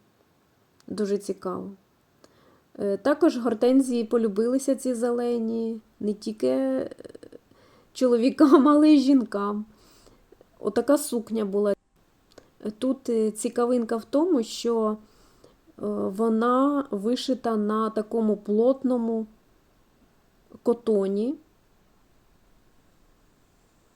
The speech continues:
Я була дуже здивована,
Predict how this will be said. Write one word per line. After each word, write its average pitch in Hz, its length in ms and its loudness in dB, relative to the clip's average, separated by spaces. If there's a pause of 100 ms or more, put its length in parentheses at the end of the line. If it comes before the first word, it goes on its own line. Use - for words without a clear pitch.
(1080)
Я 220 260 0
була 208 360 -2
дуже 220 280 -4
здивована, 202 800 -2